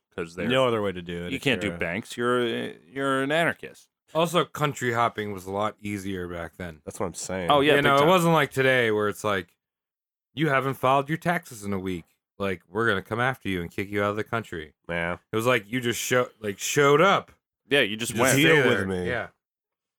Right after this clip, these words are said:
Speaker 1: Now that you bring that up, actually, that might have been part of it, too, 'cause they were getting paid out of the U K maybe
Speaker 3: Right.
Speaker 1: they just wanted to go over here and not pay the taxes.
Speaker 3: I mean, that's how Nancy got there. She was this American cit-, like, she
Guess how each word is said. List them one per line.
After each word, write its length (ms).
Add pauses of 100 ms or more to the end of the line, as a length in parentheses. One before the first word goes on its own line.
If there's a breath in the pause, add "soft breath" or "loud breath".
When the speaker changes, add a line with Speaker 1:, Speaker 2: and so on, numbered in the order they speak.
(100)
Speaker 1:
Now 200
that 100
you 80
bring 180
that 120
up, 200
actually, 460 (520)
that 220
might 160
have 100
been 160
part 200
of 60
it, 100
too, 300
'cause 100
they 80
were 80
getting 200
paid 240
out 120
of 60
the 80
U 120
K 400 (200)
maybe 140
Speaker 3:
Right. 140
Speaker 1:
they 120
just 180
wanted 300
to 40 (240)
go 120
over 140
here 380 (160)
and 120
not 220
pay 140
the 100
taxes. 640
Speaker 3:
I 60
mean, 160
that's 220
how 120
Nancy 420
got 320
there. 200
She 200
was 160
this 220
American 440
cit-, 240
like, 120
she 60